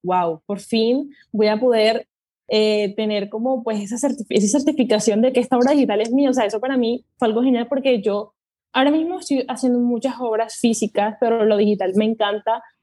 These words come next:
eh, y también he trabajado mucho, entonces siempre yo me preguntaba eso, "¿Cómo puedo hacer que esta obra mía,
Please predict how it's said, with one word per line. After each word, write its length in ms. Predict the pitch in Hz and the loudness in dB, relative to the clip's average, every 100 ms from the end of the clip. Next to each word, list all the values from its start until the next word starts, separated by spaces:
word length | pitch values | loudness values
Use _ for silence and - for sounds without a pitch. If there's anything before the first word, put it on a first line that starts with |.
| _ _ | _ _
eh, 440 | 208 202 202 196 - | 0 2 2 2 0
y 120 | 208 | 2
también 280 | 214 202 202 | 2 2 0
he 40 | |
trabajado 400 | 226 233 220 208 | 0 0 0 0
mucho, 280 | 220 233 262 | -2 -2 0
entonces 540 | 240 220 208 220 233 | 0 0 -2 -2 -2
siempre 360 | - 247 233 247 | 0 2 2 2
yo 80 | 262 | 2
me 80 | 254 | 2
preguntaba 460 | 285 277 240 233 | 2 2 0 -2
eso, 140 | 247 - | -4 -4
"¿Cómo 240 | 214 214 | -4 -4
puedo 160 | 226 254 | -2 -2
hacer 320 | 262 277 262 | -2 -2 -2
que 80 | - | -2
esta 240 | 226 - 226 | -4 -4 -2
obra 200 | 226 240 | -2 -2
mía, 440 | 247 247 247 254 | 0 0 -2 -8